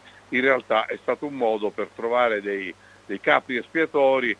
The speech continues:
e chiudere la vicenda. Guarda, questi li diamo in pasto alla stampa,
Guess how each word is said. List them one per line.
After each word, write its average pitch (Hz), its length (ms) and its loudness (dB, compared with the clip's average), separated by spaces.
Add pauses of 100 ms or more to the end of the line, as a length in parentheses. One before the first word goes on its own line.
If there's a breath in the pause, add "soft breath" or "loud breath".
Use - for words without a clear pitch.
(180)
e 151 160 -4
chiudere 101 360 -4
la 95 120 -2
vicenda. 92 480 -8
Guarda, 101 280 0
questi 101 400 -6 (260 loud breath)
li 110 140 -8
diamo 113 400 4
in 90 280 -2
pasto 120 320 -2
alla 131 180 -4
stampa, 151 460 0